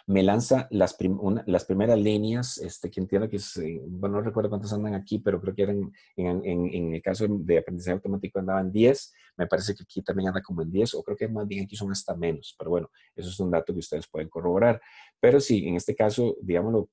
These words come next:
¿cuántas palabras voy a contar yo? Bueno, básicamente son tres, ¿verdad? Facebook, Twitter e Insta.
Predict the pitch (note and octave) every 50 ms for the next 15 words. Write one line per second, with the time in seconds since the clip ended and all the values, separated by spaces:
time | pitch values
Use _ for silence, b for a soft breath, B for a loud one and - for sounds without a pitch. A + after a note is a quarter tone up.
0 | _ _ - F#2+ F#2+ F#2+ - - - - G#2 G#2+ A2 A2+ A2 A2 G#2+ A2 A#2+ A#2+
1 | - F2+ E2+ E2+ - G#2+ G#2+ G#2+ A#2 C3 B2 G#2 - b b b b b _ -
2 | A2 G#2+ G2 E2+ F2+ A2 G#2 G#2+ G2+ G2 G2 G2 - G#2+ G#2 G#2 - - - F#2+
3 | E2+ E2 - - B2+ D#3+ D#3+ - - - - - D#2 E2 G2+ C3+ C3+ A#2 E2+ -
4 | - - G2+ A2 A#2 B2 - - F2+ - _ _ _ _ _ _ _ - A2+ G#2+
5 | A2 - - - - _ _ _ _ - E2+ E2+ G#2 C3+ C#3+ C3 - - - -
6 | -